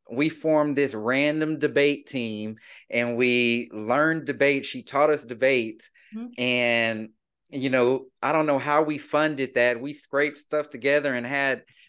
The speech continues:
Speaker 1: bagged lunches. And, and we would go to these competitions. And I think that was the first time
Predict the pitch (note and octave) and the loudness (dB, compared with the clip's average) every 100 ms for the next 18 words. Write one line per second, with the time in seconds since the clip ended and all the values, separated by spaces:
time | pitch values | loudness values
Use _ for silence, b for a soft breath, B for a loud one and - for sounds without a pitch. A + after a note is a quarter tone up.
0 | b C3 C3+ D3 C3 C3+ D#3+ D#3 - B2+ | b 0 2 2 -2 -6 -6 -6 -6 -4
1 | B2+ B2 - b b b - E3 D#3+ D3+ | -4 -8 -20 b b b -4 -2 0 0
2 | D#3 D3 B2 D#3+ G3 F#3+ F3+ E3 E3+ D#3+ | 0 -2 -2 0 2 2 -2 -4 -4 -2
3 | E3+ F3+ F#3 G3 F#3 - _ b b b | 2 2 2 -6 -8 -12 _ b b b
4 | _ D#3+ D#3+ C#3+ C#3 C3+ C3+ _ _ - | _ 0 4 4 4 0 -6 _ _ -2
5 | D#3+ F#3+ F3 E3+ E3+ D#3+ C#3 - D#3+ F3 | -2 0 2 2 2 0 -4 0 2 4
6 | F3 - - D#3+ D#3 D3 C#3+ C3+ B2+ | 2 -8 -8 -2 0 2 0 -2 -6